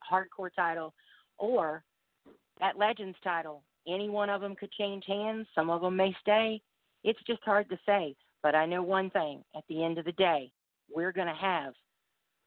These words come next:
at least six titles on our team. So sorry to the other two teams, but we are going to be the ones holding all the gold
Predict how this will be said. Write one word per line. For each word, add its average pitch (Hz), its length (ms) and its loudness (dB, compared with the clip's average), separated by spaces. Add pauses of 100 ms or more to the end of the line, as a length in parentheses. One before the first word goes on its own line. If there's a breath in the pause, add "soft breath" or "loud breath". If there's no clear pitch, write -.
at 175 180 -2
least 202 300 0
six - 240 -6
titles 160 340 2
on 160 160 0
our 156 140 -2
team. 139 260 -12 (800)
So 165 240 2 (180)
sorry 190 260 0
to 196 100 -6
the 190 120 -2
other 190 280 -4
two 196 100 -10
teams, 156 320 -10 (100)
but 139 180 -2 (640)
we 180 360 2 (340)
are 170 140 2
going 165 320 -4
to 165 80 -8
be 165 180 -6
the 160 80 -6
ones 156 340 -4
holding 156 360 -4
all 160 280 2
the 170 100 -8
gold 156 400 0